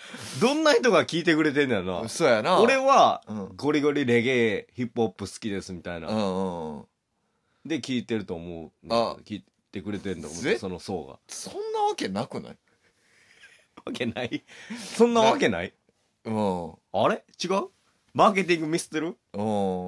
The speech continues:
Speaker 2: ん。いや、わからへんけど。
Speaker 1: うん。
Speaker 2: いや、これを、まあ、今回聞いてもいいかもしれない。普段どんな音楽聴いてますか？
Speaker 1: そうやな。
Speaker 2: みたいな。
Speaker 1: それをちょっと聞きたいね。
Speaker 2: うん。
Speaker 1: それに、マッチしてたらまた取り上げるし。
Speaker 2: そうやな。
Speaker 1: うん。
Speaker 2: うん。
Speaker 1: Uberとか。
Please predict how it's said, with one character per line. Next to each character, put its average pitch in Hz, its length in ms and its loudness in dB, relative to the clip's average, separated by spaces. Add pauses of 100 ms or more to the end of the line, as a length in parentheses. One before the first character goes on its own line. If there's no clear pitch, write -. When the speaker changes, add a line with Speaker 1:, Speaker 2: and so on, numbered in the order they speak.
Speaker 2:
ん。 120 40 -8
い 113 40 -6
や、 113 100 0
わ 120 140 0
か 160 180 0
ら 127 80 2
へ 107 120 0
ん 95 60 -4
け 87 120 -8
ど。 87 340 -4
Speaker 1:
う - 20 -2
ん。 - 20 -2
Speaker 2:
い 113 60 0
や、 113 180 0
こ 254 240 0
れ 233 160 6
を、 214 200 4
ま 170 120 2
あ、 143 40 2
今 151 180 -2
回 127 80 -4
聞 - 220 -6
い - 20 -4
て - 80 -12
も 98 100 -6
い 104 40 -4
い - 20 -4
か 101 80 -4
も 90 80 -8
し 92 60 -12
れ 78 60 -10
な 80 80 -10
い。 95 60 -10
普 196 160 -4
段 131 180 2
ど 127 140 -4
ん 165 80 -8
な 165 80 0
音 151 140 0
楽 120 140 -4
聴 - 140 -10
い 113 60 -6
て - 60 -2
ま - 0 -
す - 20 4
か？ - 0 -
Speaker 1:
そ 190 60 6
う - 20 8
や 151 60 8
な。 117 40 4
Speaker 2:
み 117 40 0
た 131 80 2
い - 40 4
な。 135 40 0
Speaker 1:
そ 220 140 4
れ 226 120 6
を 226 100 4
ち 214 100 -2
ょ 208 40 0
っ - 40 -8
と 135 100 -4
聞 143 160 -10
き 165 120 -10
た 98 140 -2
い 80 60 -10
ね。 82 200 -12
Speaker 2:
う 95 40 -4
ん。 92 500 -4 (100)
Speaker 1:
そ - 140 -8
れ 156 80 2
に、 151 240 -4 (340)
マ 151 120 2
ッ 190 80 -2
チ 143 100 -6
し - 80 -2
て 196 140 -8
た 185 100 2
ら 117 120 2
ま 101 100 -2
た 92 60 -8
取 104 200 -4
り 95 60 0
上 98 60 -2
げ 98 80 -2
る 92 100 -4
し。 87 220 -8
Speaker 2:
そ 117 160 -6
う - 20 0
や 92 120 -2
な。 110 280 -2
Speaker 1:
う 95 100 -12
ん。 90 560 -6 (1040)
Speaker 2:
う 208 60 2
ん。 175 60 4
Speaker 1:
Uber 92 200 -2
と - 100 -20
か。 82 220 -18